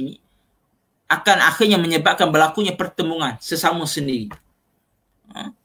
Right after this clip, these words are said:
Belum sempat kita berhadapan dengan musuh yang sentiasa mengintai-intai, al-mutarabbisin nabina.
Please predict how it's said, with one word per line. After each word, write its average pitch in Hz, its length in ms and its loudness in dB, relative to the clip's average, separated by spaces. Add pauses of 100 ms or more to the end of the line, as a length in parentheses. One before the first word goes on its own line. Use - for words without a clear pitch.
Belum 202 240 4
sempat 226 400 2
kita 208 160 -2
berhadapan 208 640 0
dengan 180 160 0
musuh 262 320 0 (280)
yang 170 160 -2
sentiasa 196 560 2
mengintai-intai, 175 1000 0
al-mutarabbisin 175 960 2
nabina. 202 640 2